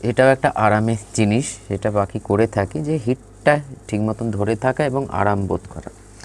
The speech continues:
কিন্তু সেটাকে আমরা গা ফুলিয়ে বসে থাকা মানেই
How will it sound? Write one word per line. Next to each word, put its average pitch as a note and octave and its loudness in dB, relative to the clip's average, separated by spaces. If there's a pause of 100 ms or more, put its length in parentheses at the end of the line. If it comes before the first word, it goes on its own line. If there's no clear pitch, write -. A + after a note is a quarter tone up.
(400)
কিন্তু C#3 2
সেটাকে A#2 0
আমরা B2 2
গা A2+ 4
ফুলিয়ে B2+ 2
বসে A#2 0
থাকা A#2+ -2
মানেই A#2+ -4